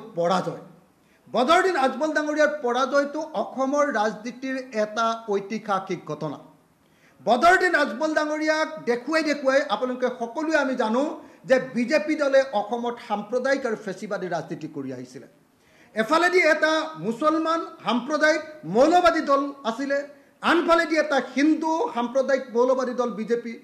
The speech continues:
এই দুইটা দলে সদায় হিন্দু মুছলমানৰ ৰাজনীতি কৰি আহিছিলে। কিন্তু ধুবুৰীৰ মানুহে সিদ্ধান্ত গ্ৰহণ কৰিলে যে, আৰু এই কথা আমি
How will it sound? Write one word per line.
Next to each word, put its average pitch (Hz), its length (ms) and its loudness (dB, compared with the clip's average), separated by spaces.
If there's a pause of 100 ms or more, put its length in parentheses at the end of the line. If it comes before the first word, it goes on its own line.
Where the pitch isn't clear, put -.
(220)
এই 269 140 4
দুইটা 320 400 2
দলে 311 220 2 (120)
সদায় 254 180 0 (100)
হিন্দু 240 260 -6
মুছলমানৰ 208 540 -6
ৰাজনীতি 156 440 -8
কৰি 127 140 -12
আহিছিলে। 113 360 -18 (560)
কিন্তু 339 380 4 (580)
ধুবুৰীৰ 359 420 4
মানুহে 320 340 4
সিদ্ধান্ত 277 420 -2
গ্ৰহণ 247 380 0
কৰিলে 254 220 2
যে, 247 260 -2
আৰু 220 140 -2 (160)
এই 262 200 4
কথা 233 200 -4 (140)
আমি 214 140 -6